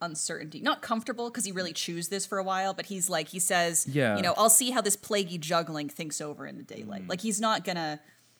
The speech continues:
Speaker 1: lose sleep over
Speaker 2: Right.
Speaker 1: it. He's
Speaker 2: He's
Speaker 1: like,
Speaker 2: n-, mm-hmm.
Speaker 1: "I'm just gonna go to bed."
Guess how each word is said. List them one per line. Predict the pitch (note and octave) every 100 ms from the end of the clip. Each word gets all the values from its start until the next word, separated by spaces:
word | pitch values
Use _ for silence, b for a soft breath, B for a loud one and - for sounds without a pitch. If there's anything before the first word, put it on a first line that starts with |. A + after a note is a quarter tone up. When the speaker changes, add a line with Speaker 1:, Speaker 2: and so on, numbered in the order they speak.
| b b -
Speaker 1:
lose | F3+ F3 D#3+
sleep | - E3+ D3+
over | D#3
Speaker 2:
Right. | A2+ E3
Speaker 1:
it. | D3+ -
He's | F3 F#3+
Speaker 2:
He's | B2+
Speaker 1:
like, | - A#2+
Speaker 2:
n-, |
mm-hmm. | - - A2 F#3
Speaker 1:
"I'm | G#3+
just | F#3+ -
gonna | G3
go | F#3 F3+
to | E3+
bed." | D#3+ E3 D#3+ D3+